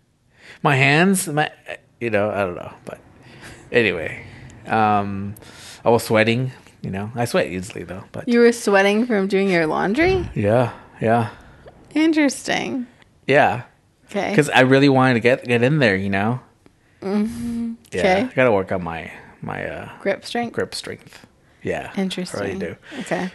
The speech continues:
Speaker 1: Uh, 'cause I get tired. Uh, anyway, so, so I, I did, uh, I cleaned all my clothes and stuff. The trickiest part was, like, w-, w-, finding a place to hang all these clothes.
Speaker 2: Yeah.
Speaker 1: Without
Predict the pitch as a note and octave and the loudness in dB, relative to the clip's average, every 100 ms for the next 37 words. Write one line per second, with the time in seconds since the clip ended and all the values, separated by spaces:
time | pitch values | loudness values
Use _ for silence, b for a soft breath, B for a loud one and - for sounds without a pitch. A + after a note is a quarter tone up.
0 | _ G2+ F#2+ G#2+ G#2+ A2 E2 C#2+ - - | _ -6 -4 -2 0 -2 -4 -8 -10 -16
1 | - A#2 A#2 G#2 C#3 A#2 A2 C3 A#2+ A2 | 0 2 4 4 2 2 2 4 6 4
2 | G2 C3 A#2+ A2 B2 A#2+ A#2+ B2+ B2+ - | 2 2 4 4 2 0 2 0 -2 -12
3 | _ _ G#2+ A2+ A2 G2+ G#2+ C3 B2 A2+ | _ _ -2 2 2 -2 -4 -4 0 0
4 | A2 - G2+ G#2 G#2 - G2+ - B B | 0 0 -2 -2 -4 -2 -2 -4 B B
5 | B B2 G#2+ D#3 E3+ D#3 D3 C3+ A2+ A#2 | B -2 0 0 0 0 2 2 2 2
6 | A2+ A#2 A2+ G2+ G#2+ - - _ _ _ | 2 0 -2 -2 -6 -8 -18 _ _ _
7 | - A#2+ - C#3+ A2+ _ _ _ _ - | -18 -18 -18 -20 -20 _ _ _ _ 0
8 | B2+ B2 A#2+ A#2+ A2 - G#2 - G#2+ G#2 | 2 2 2 2 0 -2 -6 -2 0 0
9 | G2+ F#2+ F#2 F2+ F#2 - F2 D#2+ F2+ G#3+ | 0 -2 -2 -4 -6 -8 -8 -8 -6 0
10 | A3 C4 A#3+ - G#2 B2 A2+ A2 G#2 A2 | 4 4 2 -4 -4 4 6 6 2 -6